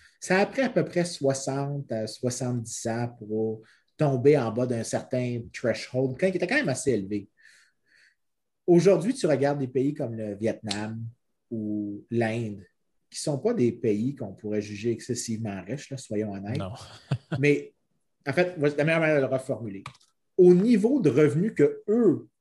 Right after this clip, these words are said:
Speaker 1: ont aujourd'hui, nous, on avait au même niveau de revenus dans le passé, beaucoup plus d'enfants qui travaillaient en pourcentage de la population, de,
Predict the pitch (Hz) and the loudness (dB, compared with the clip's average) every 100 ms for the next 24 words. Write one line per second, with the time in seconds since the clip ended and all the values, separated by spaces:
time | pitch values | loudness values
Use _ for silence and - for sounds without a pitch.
0 | _ - 147 147 - 160 123 139 110 113 | _ -2 0 0 -2 -4 -2 -2 -4 -6
1 | 117 135 160 175 170 _ _ _ _ - | -8 -8 -8 -10 -12 _ _ _ _ -20
2 | _ - 147 185 233 175 143 131 156 180 | _ -2 4 6 6 6 4 4 4 4
3 | - 139 139 185 233 180 156 165 135 120 | 2 0 2 2 2 0 0 0 0 -2
4 | 147 175 - - 120 156 175 170 120 - | -6 -6 -10 -6 0 2 2 2 0 -2
5 | 131 170 - _ _ _ _ _ _ _ | -4 -4 -10 _ _ _ _ _ _ _
6 | _ - 123 147 214 214 175 160 175 135 | _ -14 -6 0 0 0 -2 4 4 4
7 | 131 120 139 135 - - 117 107 92 98 | 0 -2 -2 -4 -6 -6 -4 -2 -2 -2
8 | 110 123 - 120 117 117 - 107 107 117 | -4 -6 -8 -8 -6 -8 -6 -4 -2 -2
9 | 120 107 92 107 - 107 98 - 120 117 | -2 -4 -6 -10 -6 -4 -4 -4 -4 -2
10 | 104 95 | 0 -2